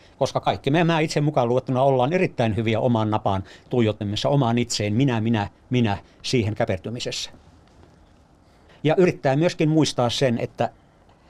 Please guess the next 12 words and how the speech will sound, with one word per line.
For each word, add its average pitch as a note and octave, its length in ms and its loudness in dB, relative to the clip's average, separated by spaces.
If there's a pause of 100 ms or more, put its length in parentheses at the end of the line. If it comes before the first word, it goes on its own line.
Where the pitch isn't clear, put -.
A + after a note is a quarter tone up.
(140)
se D3 200 -2 (840)
lähimmäinen, B2 640 2 (800)
meillä A2+ 160 -2
on F2+ 60 -4
ne F#2+ 60 -4
omat C#3+ 260 0
lähimmäisemme, C3+ 680 0 (160)
sehän G2 220 -8
tarkoittaa - 440 -4
lähi-, C3+ 260 0
lähellä C3+ 320 0
olevaa, A#2+ 500 2